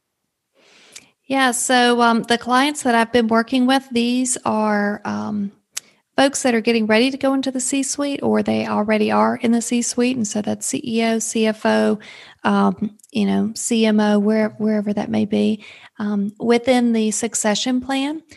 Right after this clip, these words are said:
there are individuals that are getting ready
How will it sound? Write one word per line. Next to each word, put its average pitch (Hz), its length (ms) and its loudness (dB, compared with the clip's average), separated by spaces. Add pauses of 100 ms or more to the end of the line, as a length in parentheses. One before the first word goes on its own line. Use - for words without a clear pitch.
(300)
there 233 420 4
are 220 280 2
individuals 220 840 0
that 220 220 2
are 214 320 0
getting 214 480 0
ready 202 520 0